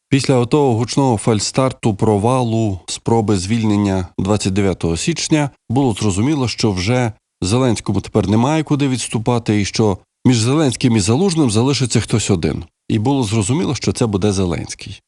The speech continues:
Тому що Зеленський має право призначати головкома, а не головком призначати президента. Вже, на жаль, як є.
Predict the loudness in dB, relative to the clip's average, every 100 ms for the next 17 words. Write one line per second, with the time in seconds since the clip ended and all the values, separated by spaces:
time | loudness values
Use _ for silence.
0 | -8 -6 -2 0 0 0 -2 -2 -2 0
1 | -2 -2 0 0 0 -2 0 0 0 0
2 | -2 0 -2 -2 0 0 -2 -6 _ -2
3 | 0 2 0 -2 -2 -2 0 0 -2 -2
4 | -2 -2 -2 -4 -2 -2 -2 -4 -6 -14
5 | _ _ -20 -12 -4 -2 0 2 0 0
6 | 0 0 0 0 -2 -4 -6